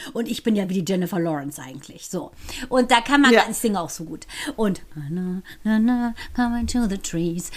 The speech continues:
Speaker 1: there's a man. Also,
Speaker 2: Hm.
Speaker 1: auf jeden Fall die beiden.
Speaker 2: <laughs>
Speaker 1: Und zwar hat die Adele zu der Jennifer Lawrence gesagt: Hör mal, du sollst di-, diesen Scheißfilm Passengers nicht drehen. Die war aber so auf so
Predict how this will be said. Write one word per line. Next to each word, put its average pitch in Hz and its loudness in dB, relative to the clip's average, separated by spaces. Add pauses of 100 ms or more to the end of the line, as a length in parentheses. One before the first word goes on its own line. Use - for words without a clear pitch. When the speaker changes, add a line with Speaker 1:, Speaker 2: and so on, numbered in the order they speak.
(140)
Speaker 1:
there's 156 -6
a 165 -8
man. 202 -4
Also, 233 6
Speaker 2:
Hm. 185 4
Speaker 1:
auf 277 6
jeden 330 8
Fall 262 6
die 311 0
beiden. 285 4 (260)
Speaker 2:
<laughs> 240 2
Speaker 1:
Und 269 6
zwar 320 8
hat 403 4
die 220 0
Adele 302 2
zu - -4
der 277 4
Jennifer 294 4
Lawrence 247 0
gesagt: 170 -2
Hör 294 4
mal, 185 2 (240)
du 220 0
sollst 247 2
di-, 233 -2
diesen 196 -2
Scheißfilm 285 0
Passengers 190 -4
nicht 247 -4
drehen. 147 -8 (240)
Die 349 2
war 233 6
aber 196 4
so 202 -6
auf 185 -8
so 262 -2